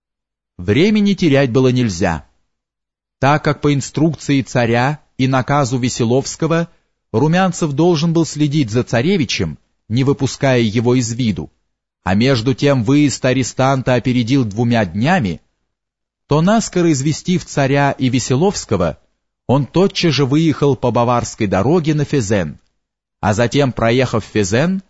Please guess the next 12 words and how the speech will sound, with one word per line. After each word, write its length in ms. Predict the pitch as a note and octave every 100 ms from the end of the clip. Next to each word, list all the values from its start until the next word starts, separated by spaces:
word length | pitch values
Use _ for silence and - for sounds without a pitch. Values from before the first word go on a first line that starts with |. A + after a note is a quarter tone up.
| _ _ _ _ -
он 220 | D#3+ F#3
взял 320 | C3 G3 G3+
лошадей 480 | F#3+ - D#3+ E3+ F3
прямо 340 | C#3+ D#3 D#3+
на 140 | D#3+ D3+
Мантую, 640 | D3 A2 F#2+ F#2 D#2+ C2 _ _ _
минуя 520 | G2 A#2 C3 C#3+ B2+ A2+
Инспрук, 760 | A2+ A2 - - G#3 G3 - _ _ _
рассчитывая 800 | G#2 C3 - - A#3+ - G3+ F3
тем 320 | - E3 D3+
выиграть 500 | G#2+ F3 D#3 D3 C#3
время. 460 | G#2 A2+ G2+ D#2+